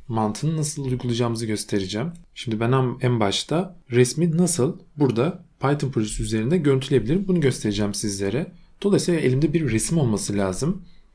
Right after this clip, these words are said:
Öncesinde kendi resmimin olduğu Mi adını verdiğim bir P N G dosyam var. Bunu buradan Ctrl C ile kopyalıyorum. Tekrar PyCharm projemi açıyorum ve bu projemin kendi içerisine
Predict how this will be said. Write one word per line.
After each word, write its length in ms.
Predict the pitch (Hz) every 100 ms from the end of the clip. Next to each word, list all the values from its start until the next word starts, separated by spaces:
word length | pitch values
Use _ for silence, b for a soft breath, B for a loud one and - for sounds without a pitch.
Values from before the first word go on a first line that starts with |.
| - - - _ _ _ -
Öncesinde 440 | 143 123 - 120
kendi 600 | 127 127 123 127 127 -
resmimin 380 | 127 123 131 123
olduğu 260 | 104 98 123
Mi 260 | 127 123 127 -
adını 340 | 117 101 104
verdiğim 340 | 104 98 113 131
bir 140 | 135
P 220 | 131 113
N 60 | 107
G 160 | 139
dosyam 460 | 131 110 - 123 104
var. 200 | 104 - B B B
Bunu 180 | - 170
buradan 300 | 147 123 113 -
Ctrl 320 | 110 113 98
C 140 | 98
ile 80 | -
kopyalıyorum. 800 | - 131 131 147 147 147 143 147 - - _ _ - - - - - _ _ _ _ _ _ - _
Tekrar 540 | 156 147 131 208 -
PyCharm 500 | - 123 113 113 98 - -
projemi 360 | 123 110 117
açıyorum 480 | 127 123 135 131 123
ve 220 | 120 131 b b b -
bu 240 | 156 170 -
projemin 600 | - 120 110 110 165 - B B B - -
kendi 260 | 147 151 156
içerisine 600 | - 104 98 113 123